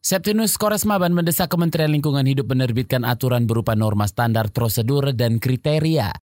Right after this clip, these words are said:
Aturan tersebut sebagai payung hukum agar mereka leluasa mengelola hutan dan memasarkan produknya.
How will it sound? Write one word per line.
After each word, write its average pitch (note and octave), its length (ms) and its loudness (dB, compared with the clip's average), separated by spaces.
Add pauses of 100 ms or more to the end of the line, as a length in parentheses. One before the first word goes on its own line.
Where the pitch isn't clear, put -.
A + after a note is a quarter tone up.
(140)
Aturan C3 320 -2
tersebut C#3 400 -2
sebagai B2+ 320 0
payung B2 320 0
hukum C3 240 -2
agar A#2 240 0
mereka A2 400 0
leluasa G#2 400 0
mengelola G#2 480 0
hutan D#3+ 320 0
dan C#3+ 80 0
memasarkan B2 560 0
produknya. A2+ 640 -2